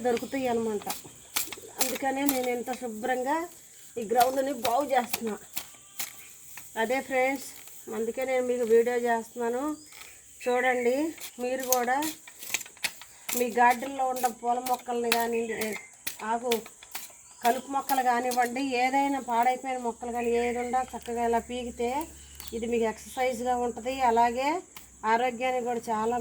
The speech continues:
మంచిది. ఎటువంటి కలుపు మొక్కలు లేకుండా ఉంటే మనం ఏ కూరగాయలు వేసినా కూడా జా-, చాలా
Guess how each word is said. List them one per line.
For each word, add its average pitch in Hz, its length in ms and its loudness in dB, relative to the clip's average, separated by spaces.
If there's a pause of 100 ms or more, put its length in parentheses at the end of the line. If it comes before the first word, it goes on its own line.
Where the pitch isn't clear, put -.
మంచిది. 233 380 -2 (720)
ఎటువంటి 254 440 -4
కలుపు 247 300 4
మొక్కలు 254 280 -2
లేకుండా 240 400 2
ఉంటే 254 180 -2 (160)
మనం 247 200 0 (760)
ఏ 247 80 2 (140)
కూరగాయలు 262 440 2
వేసినా 247 360 0
కూడా 247 140 2 (120)
జా-, 233 340 6 (160)
చాలా 240 300 4